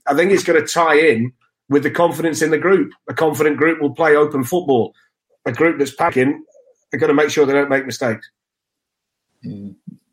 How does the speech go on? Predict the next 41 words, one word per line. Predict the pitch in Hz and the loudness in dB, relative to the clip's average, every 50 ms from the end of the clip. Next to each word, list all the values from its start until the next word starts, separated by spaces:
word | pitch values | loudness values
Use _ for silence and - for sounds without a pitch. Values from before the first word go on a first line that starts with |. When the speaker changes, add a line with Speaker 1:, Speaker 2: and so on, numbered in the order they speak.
| _ _ _ _ _ _ _ _ _ _ _ _ _ _ - | _ _ _ _ _ _ _ _ _ _ _ _ _ _ -8
Speaker 2:
Uh, | 139 143 143 139 135 135 143 147 | -6 -4 -4 -4 -4 -6 -6 -6
what, | 147 135 117 127 127 127 - - | -6 -4 -6 -6 -8 -12 -6 -2
do | 139 139 | 0 2
you | 135 131 | 2 2
agree | 120 117 143 135 131 | 2 2 2 2 2
with | 113 104 | 2 2
that, | 107 110 110 110 | 2 0 0 0
Gary, | 117 110 107 107 107 107 | 0 0 2 2 0 0
in | 107 104 | -2 -2
term-, | - 131 123 117 117 113 | -2 -2 -2 -2 -4 -8
terms | - - - 120 110 107 | -8 -6 -4 -4 -4 -4
of | 113 | -2
what | 110 117 123 - | -2 -2 -2 -2
you've | 113 113 110 107 104 | -2 -2 -2 -4 -4
seen | - - 123 117 110 107 101 95 95 | -4 -4 -4 -2 -2 -2 -2 -4 -4
this | 98 95 - | -6 -6 -6
season | - 101 98 95 92 - 98 95 92 90 | -4 -4 -4 -4 -4 -4 -6 -6 -6 -6
from | - 104 95 | -8 -8 -6
Forest? | - - 95 92 98 92 - | -2 -2 -2 0 -2 -4 -6
It's | 113 - 165 | -6 -4 -4
not | 156 | 0
always | - 139 135 123 113 104 - | 2 2 2 2 2 0 -4
been | - - - - 117 110 107 | -12 -8 -4 -2 -2 0 0
the | 104 | -2
best | 95 - 110 104 - - - - | 0 0 0 0 -2 -6 -8 -4
football, | - 117 95 90 98 98 92 92 90 | -4 -4 -2 -2 -2 -2 0 0 0
but | 95 101 104 - | -2 -4 -4 -4
th-, | 120 117 107 - - | -6 -6 -6 -4 -4
there's | 110 110 101 - | -4 -4 -4 -6
the | 113 | -8
potential | - - 104 - - 135 123 113 - - 110 101 | -8 -8 -8 -4 -2 -2 -2 -2 -6 -6 -4 -2
there | 98 98 95 98 98 | 0 0 0 0 0
with | 98 98 | -2 -4
a | 95 | -4
good | - 110 95 | -6 -6 -6
defensive | - 101 - - 104 104 95 - 101 92 | -6 -6 -6 -4 -6 -6 -6 -8 -10 -6
base | - 107 101 98 98 - | -2 -2 -2 -2 -4 -8
to | - 95 | -12 -8
build | 90 107 104 98 95 90 | -4 -2 -2 -2 -2 -4
on | 90 85 85 85 | -6 -8 -6 -8
now. | 85 82 85 85 | -8 -8 -10 -10